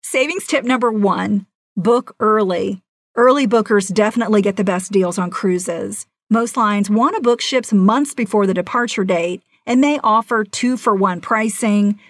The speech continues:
free airfare, and cabin upgrades to pile on the value.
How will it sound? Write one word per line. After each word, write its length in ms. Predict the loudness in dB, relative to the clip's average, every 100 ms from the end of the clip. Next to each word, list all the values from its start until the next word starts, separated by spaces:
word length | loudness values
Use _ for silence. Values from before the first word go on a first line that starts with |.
| -20
free 440 | -6 0 0 0
airfare, 760 | -2 -2 -2 -2 -2 0 0 -2
and 260 | -2 -4 -6
cabin 420 | -6 -2 0 0
upgrades 580 | 0 -2 -2 -2 -6 -8
to 100 | -8
pile 460 | -4 0 0 2
on 160 | 2 2
the 80 | 0
value. 600 | 0 0 -2 -2 -6